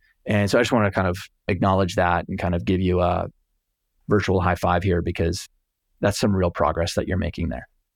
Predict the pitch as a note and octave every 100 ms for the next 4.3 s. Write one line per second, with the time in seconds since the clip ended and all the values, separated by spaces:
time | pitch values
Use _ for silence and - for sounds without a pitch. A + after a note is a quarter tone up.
0 | _ _ - B2+ A#2 A#2 - F3+ F3 D3+
1 | - G#2+ G#2 G2+ G#2+ G2 G2 F#2+ F2+ -
2 | - G2 - F2+ D#2+ - - _ _ _
3 | G2+ F#2+ F#2+ A#2 C3+ _ A#2+ - G2 F#2
4 | - G2 G2+